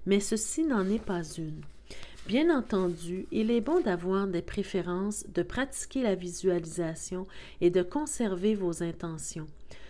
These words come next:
Demandez aux anges ce que vous désirez recevoir. » Hein, dans votre cas, c'est, c'est plutôt ça que vous voulez recevoir, hein, la totale ici.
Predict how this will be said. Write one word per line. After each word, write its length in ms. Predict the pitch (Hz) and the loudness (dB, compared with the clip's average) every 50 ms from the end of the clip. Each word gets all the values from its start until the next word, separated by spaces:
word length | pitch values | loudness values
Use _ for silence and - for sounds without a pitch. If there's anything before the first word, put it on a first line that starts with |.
| - - - | -10 -10 -6
Demandez 540 | - 165 254 320 339 349 294 254 208 196 240 | 0 4 6 6 8 6 6 4 4 4 6
aux 260 | 240 208 190 185 - | 6 6 6 4 4
anges 280 | 190 190 202 208 214 214 | 2 2 2 2 0 -2
ce 180 | - - - | -4 -2 -2
que 180 | 202 190 196 190 | -2 0 0 0
vous 200 | 175 165 165 170 | -2 -2 -2 -6
désirez 580 | 165 170 226 247 233 220 214 208 202 214 226 220 | -2 0 0 2 2 2 2 2 2 2 0 0
recevoir. » 800 | 196 180 170 - - 165 160 160 165 170 165 156 156 151 147 - - - - - - - - - - - - - - - - - - - - - | 0 0 0 0 -2 -2 -2 -2 -4 -4 -4 -4 -4 -6 -10 -12 -14 -14 -14 -14 -12 -8 -8 -8 -6 -4 -4 -4 -4 -6 -6 -6 -4 -4 -4 -4
Hein, 200 | - 185 196 208 208 | -4 -4 -4 -4 -2
dans 140 | 190 175 175 | 0 0 0
votre 320 | 170 175 170 - - 185 | 0 0 0 0 0 -2
cas, 240 | 175 180 - 214 226 | -2 0 -2 -2 -2
c'est, 380 | 226 - - 190 180 165 160 165 | -2 0 2 2 2 2 2 0
c'est 180 | - - 330 | -2 -4 -4
plutôt 340 | - - - - - 190 180 | -4 -4 -6 -4 0 0 0
ça 180 | 175 - - 214 | 0 0 -2 -2
que 140 | - - 190 | 0 0 -2
vous 280 | 165 170 170 170 165 | -2 -2 -6 -6 -4
voulez 440 | 165 170 175 190 196 196 185 180 175 | -2 0 2 4 6 6 6 4 4
recevoir, 720 | 175 170 170 175 - - 185 180 - 190 190 180 165 160 | 2 0 0 2 2 2 2 2 4 4 4 4 2 0
hein, 80 | 165 180 | 0 0
la 140 | 180 175 175 | 0 0 0
totale 500 | - - 151 147 - - 196 196 185 170 | 0 0 0 0 2 2 2 2 2 2
ici. 380 | 165 156 - - - - - | 0 0 0 0 0 0 0